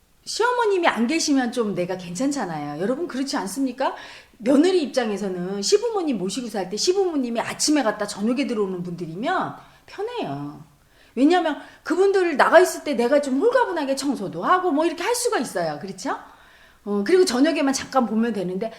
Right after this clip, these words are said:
하루 종일 같이 있으면, 더군다나 이분의 시어머님처럼 그냥 경로당도 안 가, 성당도 안 가, 그냥 외부랑 소통은 안 하고 오직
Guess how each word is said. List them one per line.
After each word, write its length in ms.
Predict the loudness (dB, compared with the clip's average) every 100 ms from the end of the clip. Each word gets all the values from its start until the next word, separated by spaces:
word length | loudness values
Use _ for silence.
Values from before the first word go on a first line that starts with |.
| -20 -16
하루 500 | -10 -8 0 6 6
종일 220 | 6 4
같이 300 | -2 -4 -4
있으면, 420 | -4 -6 -8 -10 -20 -18 -2
더군다나 440 | 0 2 2 0
이분의 400 | 0 0 0 -2
시어머님처럼 1080 | 2 2 2 -2 -2 -2 0 2 0 -4 -12 -20 -20 -20 _
그냥 300 | 0 2 2
경로당도 760 | -2 -6 -6 -4 -2 0 2
안 220 | 4 4 4
가, 180 | 2
성당도 540 | 2 -2 2 2 4 2
안 220 | 2 2
가, 300 | 2 2 2 -6 -6
그냥 160 | 0 10
외부랑 480 | 10 10 4 4
소통은 380 | 2 -2 0 2
안 160 | 2 0
하고 260 | 0 2 2
오직 360 | 2 0 -2